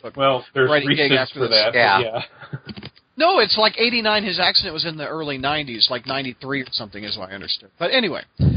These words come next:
Speaker 1: uh, my God, is it ending horrible? It's just, it has fallen off the rails. There's a guy called Mannequin, I think is his name. His mutant power is he can transform into three different things: a protos-, his,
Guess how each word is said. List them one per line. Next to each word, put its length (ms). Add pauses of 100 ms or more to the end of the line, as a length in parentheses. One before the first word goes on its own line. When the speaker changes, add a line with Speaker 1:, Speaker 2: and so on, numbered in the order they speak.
(260)
Speaker 1:
uh, 180 (420)
my 180
God, 300
is 160
it 100
ending 340
horrible? 420 (140)
It's 200
just, 240
it 140 (100)
has 200 (140)
fallen 320
off 260
the 80
rails. 300
There's 160
a 80
guy 320 (120)
called 260 (320)
Mannequin, 720
I 140
think 180
is 100
his 180
name. 340 (840)
His 280
mutant 320
power 560 (400)
is 420
he 420
can 220
transform 640
into 140
three 260
different 380
things: 440 (360)
a 100
protos-, 680
his, 300